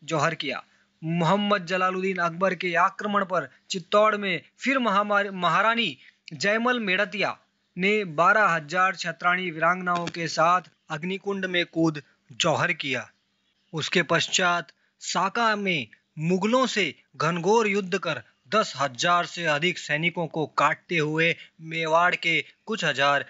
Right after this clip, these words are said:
वीर सपूतों ने प्राणों का बलिदान दिया, जिसे देख अरब-, अकबर इतना भयभीत हो उठा कि क्रूरतापूर्वक चित्तौड़ दुर्ग की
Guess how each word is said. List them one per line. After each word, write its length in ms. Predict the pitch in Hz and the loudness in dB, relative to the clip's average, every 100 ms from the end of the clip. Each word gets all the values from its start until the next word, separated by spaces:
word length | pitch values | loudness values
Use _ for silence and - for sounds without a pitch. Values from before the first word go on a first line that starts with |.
| - 135 | -14 -4
वीर 260 | 160 175 | 0 0
सपूतों 560 | 156 147 135 185 185 175 | -2 -8 -4 -4 -2 0
ने 220 | 160 147 - _ _ | 0 -2 -6 _ _
प्राणों 300 | 143 180 202 | 0 0 0
का 160 | 175 151 | 2 0
बलिदान 500 | 135 135 139 185 180 | 0 -2 2 2 0
दिया, 340 | 175 175 160 - _ | 0 0 -2 -6 _
जिसे 260 | 165 175 208 | -6 -2 0
देख 320 | 180 185 175 - - | 0 0 -2 -12 -4
अरब-, 360 | 175 196 208 - | -2 -2 -2 -2
अकबर 520 | 190 196 226 233 143 - - | -2 -2 0 0 0 -6 -10
इतना 320 | 214 240 240 | -6 2 2
भयभीत 500 | 165 151 160 202 269 | 2 0 0 0 0
हो 100 | 208 | -2
उठा 460 | 208 196 175 175 151 - - | -4 -2 0 2 0 -8 -6
कि 120 | 175 | -6
क्रूरतापूर्वक 1040 | - 170 214 202 202 165 170 165 165 160 - | -2 -2 -2 2 0 0 -4 -2 -2 -2 -6
चित्तौड़ 500 | 151 - 170 175 170 | -10 -2 2 4 2
दुर्ग 320 | 160 175 165 | -2 -4 -4
की 280 | 175 160 | 0 -2